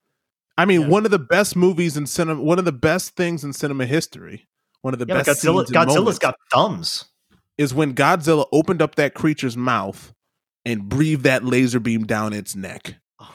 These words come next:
Speaker 1: In that, I, I was in the movie theater and everyone said, "Oh!" It was great.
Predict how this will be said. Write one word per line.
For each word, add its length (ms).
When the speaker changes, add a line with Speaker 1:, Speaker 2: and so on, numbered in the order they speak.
Speaker 1:
In 140
that, 220
I, 220
I 140
was 200
in 140
the 60
movie 320
theater 400
and 100
everyone 380
said, 260
"Oh!" 1040
It 80
was 140
great. 480